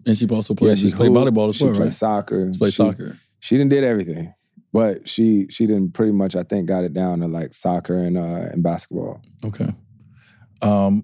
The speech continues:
Speaker 1: my last question is always, um, what you think that you own is the why.
Speaker 2: <laughs>
Speaker 1: And so as we sit here on your brother's podcast, what's your why?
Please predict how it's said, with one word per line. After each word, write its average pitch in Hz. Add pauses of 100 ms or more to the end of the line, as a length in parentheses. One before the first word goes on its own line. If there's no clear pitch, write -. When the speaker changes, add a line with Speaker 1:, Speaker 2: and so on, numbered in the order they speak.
Speaker 1:
my 107
last 117
question 104
is 95
always, 92 (220)
um, 90 (460)
what -
you 98
think 95
that 92
you 92
own 87 (560)
is 90 (100)
the 101
why. 92 (420)
Speaker 2:
<laughs> 120
Speaker 1:
And 95
so 101
as 95
we 120
sit 110
here 98
on 95
your 92
brother's 95
podcast, - (320)
what's 113
your 117
why? 90